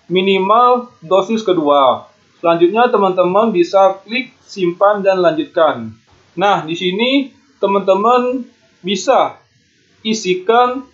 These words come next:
alamat tinggal sekarang atau alamat domisili, kemudian provinsi, kota atau kabupaten, kecamatan, kelurahan,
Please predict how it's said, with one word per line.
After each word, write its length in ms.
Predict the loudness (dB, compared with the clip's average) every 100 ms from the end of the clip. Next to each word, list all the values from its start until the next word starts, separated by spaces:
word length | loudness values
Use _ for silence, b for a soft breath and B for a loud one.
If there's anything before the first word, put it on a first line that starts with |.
| _ _
alamat 480 | 2 4 2 0 -2
tinggal 320 | -4 0 0
sekarang 440 | 0 2 4 4 2
atau 400 | 0 2 2 4
alamat 440 | 2 2 0 0
domisili, 720 | 0 -2 -2 -2 0 -2 -4 -8 _ _ _ _ _ _ -6
kemudian 720 | 0 2 2 4 2 0 -2
provinsi, 760 | -2 0 0 -2 -2 -2 -2 0
kota 480 | 0 0 0 0 2
atau 160 | 0
kabupaten, 800 | 0 0 0 0 -2 -2 0 0
kecamatan, 960 | -2 -4 -2 0 0 0 0 0 0 -2
kelurahan, 800 | -2 0 0 2 2 2 0 -6